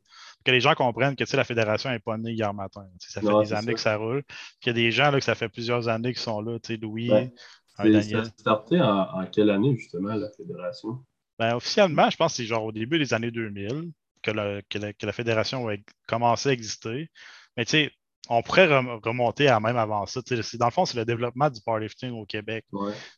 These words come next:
Speaker 1: Tu sais,
Speaker 2: Mm.
Speaker 1: euh, Daniel, Daniel puis Louis sont associés à ça depuis les années. Ben, Louis, je sais pas, là, probablement, je vais dire les années quatre-vingts, mais minimalement des années quatre-vingt-dix. Tu sais, la fédération, oui, est née des années deux mille, mais tu sais, en réalité, ça remonte à avant ça.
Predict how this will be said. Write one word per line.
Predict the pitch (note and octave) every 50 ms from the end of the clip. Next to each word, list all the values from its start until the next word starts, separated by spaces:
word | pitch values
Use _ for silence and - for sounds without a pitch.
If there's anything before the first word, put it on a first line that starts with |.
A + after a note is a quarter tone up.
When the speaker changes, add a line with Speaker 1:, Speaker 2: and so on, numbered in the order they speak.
| _ -
Speaker 1:
Tu | -
sais, | C#3+ C3+ B2+
Speaker 2:
Mm. | A2+ G#2+
Speaker 1:
euh, | G#2 G#2
Daniel, | G#2+ A#2 A2+ A2+ C3 C#3 B2+ B2
Daniel | A#2+ A#2+ A2+ A2+ B2+ E3+ F#3
puis | C#3+ - A2+
Louis | A2 A2 D3+ D3+
sont | C3 A#2 -
associés | G2+ - - G#2 - - C#3
à | B2 G2+
ça | - C#3
depuis | - _ - A2+
les | G#2+ G2+
années. | G#2 G2+ G#2 A2 A#2 A2+ G#2+ G#2+ G#2+ A2
Ben, | G#2 G2+ - _ _ -
Louis, | C3 B2 D3 D#3
je | C3 A#2
sais | - -
pas, | A2 - D3 F3
là, | G3 F3+
probablement, | - - A2 G#2 G#2+ A#2 A#2 A#2 A2 G#2+ G#2+ A2 G#2+ _ _ _ _ -
je | C3 A#2+ A2+ A2+
vais | A#2+ A#2+
dire | A2+ D3
les | D3+ C3+ C3
années | B2+ B2+ C3
quatre-vingts, | C3 A#2+ A2+ A2+ A2 B2+ D#3+
mais | D3 A#2+ A2+
minimalement | A2 A2+ A#2 A2+ A2 A2 A#2 A#2+
des | A#2+ A2+
années | A2 A2+ A2+
quatre-vingt-dix. | - A#2 - - A2+ A2+ G#2+ G2+ G2+ G#2 A#2+ D3+ D3 - - _ _ - - - - - - - - _ _ _ -
Tu | C3+
sais, | B2+ B2+ A#2+ - _ _ _ _ _ _ -
la | - -
fédération, | - D#3 D#3 C#3+ B2 A#2+ - F3 E3 D3
oui, | D3+ D3+
est | C#3 B2+
née | B2+ C#3+ C#3+
des | C3+ C3 A2+ A#2
années | A2+ A#2+ B2+
deux | A#2+ A#2 A2+
mille, | A2 C#3 F3
mais | E3 A#2
tu | - -
sais, | D3
en | C3+
réalité, | B2 A#2 A#2 G#2+ - D#3
ça | - - A2+
remonte | G#2 A2 C3 C#3 B2
à | B2 A2
avant | G#2+ G#2+ G#2+ G#2 G2
ça. | - - C3+